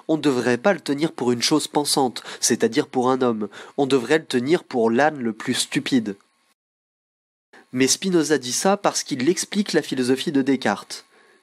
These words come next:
Et pour Descartes, on est indifférent quand on manque de connaissances, quand nos idées ne sont pas claires et distinctes, et que notre entendement n'est donc pas assez déterminé. L'indifférence est le plus bas degré de liberté.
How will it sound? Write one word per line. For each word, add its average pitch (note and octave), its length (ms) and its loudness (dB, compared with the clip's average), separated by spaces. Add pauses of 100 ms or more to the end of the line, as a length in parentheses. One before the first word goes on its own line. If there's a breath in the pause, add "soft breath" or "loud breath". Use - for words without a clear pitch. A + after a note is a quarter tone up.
Et C#3 100 2
pour B2 220 2
Descartes, D3+ 480 -2 (240 loud breath)
on C#3 140 0
est B2+ 240 0
indifférent D3+ 640 0
quand - 240 -2
on A2+ 80 0
manque C3 420 -2
de C3 120 0
connaissances, A#2 800 -2 (320 loud breath)
quand B2+ 160 2
nos C3 120 4
idées C#3 300 0
ne C3 80 0
sont A#2+ 160 -2
pas A2 160 0
claires D#3+ 300 0
et B2+ 60 0
distinctes, C#3 640 -2 (280 loud breath)
et C3+ 100 2
que D#3 80 0
notre B2 340 0
entendement D#3+ 460 2
n'est E3 140 2
donc C#3+ 300 -2
pas D#3+ 300 0
assez C3 240 0
déterminé. A#2 600 0 (1040 loud breath)
L'indifférence D#3 760 0
est C3+ 60 4
le B2 140 2
plus B2 240 -12
bas F3+ 300 0
degré B2+ 420 2
de B2 140 2
liberté. A2+ 560 -4